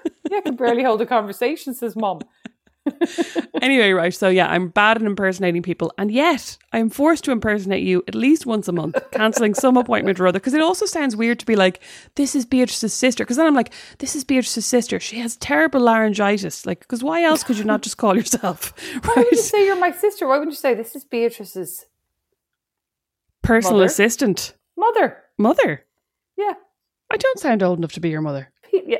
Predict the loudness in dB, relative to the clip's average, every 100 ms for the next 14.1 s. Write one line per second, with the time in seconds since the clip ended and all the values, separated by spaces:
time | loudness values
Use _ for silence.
0 | -4 -6 -6 -8 -10 -10 -4 0 0 -2
1 | _ _ -12 -10 -8 -8 -8 -6 -2 -2
2 | 0 -2 -2 -6 -4 -4 -4 -4 -4 0
3 | 2 4 4 2 0 -6 -10 -8 -8 -6
4 | -10 -10 0 4 6 4 _ _ _ _
5 | _ _ -10 -2 0 0 -2 0 2 2
6 | 0 -4 0 2 4 2 0 -4 0 0
7 | 0 -6 -8 0 2 2 2 2 2 0
8 | -2 -2 -2 -2 -4 0 2 0 -2 -2
9 | -4 -8 -8 0 2 4 4 2 2 -2
10 | -2 -2 -4 -6 _ _ _ _ _ _
11 | 2 4 4 2 2 2 2 0 0 -4
12 | 0 0 2 2 0 0 0 2 2 -2
13 | -8 -12 -20 -6 0 2 2 2 0 -6